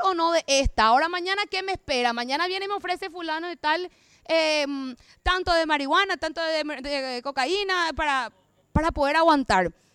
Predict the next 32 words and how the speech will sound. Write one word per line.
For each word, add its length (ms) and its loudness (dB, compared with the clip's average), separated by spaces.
Disculpen 440 -4
que 80 -6
me 120 -4
excedí 340 -4
un 100 -6
poco, 280 -4
pero 400 0
felicito 540 -6
la 100 -4
iniciativa, 600 -6
colega, 480 -10
pero 340 -6
realmente 460 -8
me 160 -8
duele 300 -8
mucho 320 -12
que 100 -8
no 120 -10
podamos 360 -6
solucionar 720 -8
un 160 -10
problema 460 -2
tan 340 -6
grave. 440 0
Voy 180 0
a 60 2
acompañar 680 0
el 140 -4
proyecto, 340 -6
pero 200 -4
realmente 440 2
yo 280 4